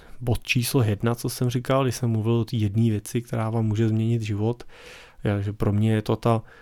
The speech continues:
no, to delegování, a, těch jednotlivých věcí a spojování těch, a, lidí dohromady, tak, a,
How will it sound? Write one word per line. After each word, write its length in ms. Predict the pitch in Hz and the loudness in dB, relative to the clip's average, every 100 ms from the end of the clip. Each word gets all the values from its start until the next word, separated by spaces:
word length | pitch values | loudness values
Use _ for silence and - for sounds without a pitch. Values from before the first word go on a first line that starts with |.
| - - - | -20 -12 -4
no, 360 | 113 107 107 | -2 0 -2
to 140 | 104 113 | 0 0
delegování, 920 | 101 110 113 113 120 123 123 127 131 - | 2 2 2 2 0 2 2 0 -4 -4
a, 140 | 120 117 | -4 -2
těch 200 | 131 117 | -4 -2
jednotlivých 480 | 113 113 120 123 117 | -2 -2 0 0 0
věcí 420 | 110 - 123 123 | -2 -2 -2 0
a 60 | |
spojování 880 | 110 - 107 104 110 110 110 117 120 | -2 -2 -2 0 0 -2 0 0 -2
těch, 340 | 127 135 - 120 | -4 -10 -8 -4
a, 320 | 110 107 104 | -4 -4 -8
lidí 260 | 110 107 120 | -6 -4 -2
dohromady, 720 | 107 107 110 113 120 123 147 - - - - | -2 -2 -2 -2 0 0 -2 -10 -20 -20 -10
tak, 260 | 117 - 123 | -10 -6 0
a, 240 | 120 | 2